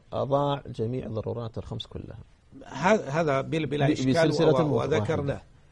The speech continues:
Speaker 2: فإذا ضيع المقاصد الشرعية كلها، فضياع
Speaker 1: مم.
Speaker 2: كبير. نحن لن نصل إلى أنه حرام ولا غير حرام، هذا لا إشكال، ولم يخالف أحد من أهل العلم، لكن نحن سنصل إلى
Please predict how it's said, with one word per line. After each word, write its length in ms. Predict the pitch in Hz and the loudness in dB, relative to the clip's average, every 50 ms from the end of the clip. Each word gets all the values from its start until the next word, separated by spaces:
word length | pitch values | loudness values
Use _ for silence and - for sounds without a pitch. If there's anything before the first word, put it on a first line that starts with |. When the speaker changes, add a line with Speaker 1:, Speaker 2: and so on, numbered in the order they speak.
| - - - - | -20 -20 -18 -12
Speaker 2:
فإذا 360 | - 131 131 160 170 165 151 | -8 -4 -2 0 0 0 -2
ضيع 460 | 143 131 131 160 185 208 190 180 143 | -2 -4 -2 0 2 2 2 2 2
المقاصد 600 | 160 151 143 143 139 - 185 196 185 - 175 143 | 0 -2 -4 -6 -6 -2 0 0 0 0 -2 -2
الشرعية 540 | 143 135 - - 143 127 123 175 175 156 127 | -4 -4 -4 -4 -4 -2 -2 -2 -2 -2 -4
كلها، 580 | - - - 180 180 170 165 165 185 202 196 - - - - - - - _ | -4 -6 -6 -6 -2 -2 0 0 0 -2 -4 -6 -12 -20 -20 -20 -20 -20 _
فضياع 680 | - - 135 127 127 123 110 139 147 170 185 175 147 120 | -16 -10 -6 -6 -4 -4 0 0 2 6 6 4 4 2
Speaker 1:
مم. 60 | 139 | -2
Speaker 2:
كبير. 400 | 131 - 143 135 120 143 131 104 - - - | -8 -6 -6 -6 -4 -4 -6 -6 -8 -8 -6
نحن 200 | 151 160 - 156 | -6 -4 -2 -2
لن 280 | 156 156 190 214 214 220 | 0 0 0 2 2 2
نصل 160 | 196 - 196 | 2 0 -2
إلى 260 | 175 160 156 160 156 | -4 -4 -2 -2 -2
أنه 120 | 143 151 | -2 -4
حرام 360 | - - - 143 143 156 156 147 | -6 -6 -4 -4 -4 -4 -4 -4
ولا 160 | 147 139 139 | -4 -4 -2
غير 180 | 127 143 139 | -2 -4 -4
حرام، 380 | 135 - 131 127 127 120 117 110 113 - - - | -4 -6 -8 -8 -6 -6 -8 -10 -12 -16 -18 -8
هذا 220 | - 165 185 170 170 | -4 -2 0 0 2
لا 220 | 160 185 202 208 | 2 2 2 2
إشكال، 440 | 196 - - - - 185 170 147 120 | 2 0 -4 -2 2 2 4 4 2
ولم 280 | 117 143 156 185 180 175 | 0 0 0 0 0 0
يخالف 380 | 165 - - 165 160 151 131 | -2 -4 -2 -2 -2 0 -2
أحد 220 | 156 160 - - - | -4 -6 -6 -8 -8
من 140 | 131 127 | -8 -8
أهل 200 | 131 127 113 113 | -6 -6 -6 -6
العلم، 320 | 117 107 104 113 127 123 95 - - - - - - - - | -8 -8 -8 -8 -8 -8 -8 -12 -16 -20 -20 -20 -20 -12 -6
لكن 340 | 127 143 147 147 147 143 139 | -2 -2 -2 -2 -4 -4 -2
نحن 380 | 180 185 - 170 170 170 180 | -4 -4 -4 -4 -6 -6 -6
سنصل 420 | - - 147 147 170 180 - - 180 | -8 -6 -6 -4 -4 -4 -4 -4 -6
إلى 520 | 175 170 - 143 147 143 139 135 131 131 | -6 -6 -6 -4 -2 -2 -2 -2 -4 -6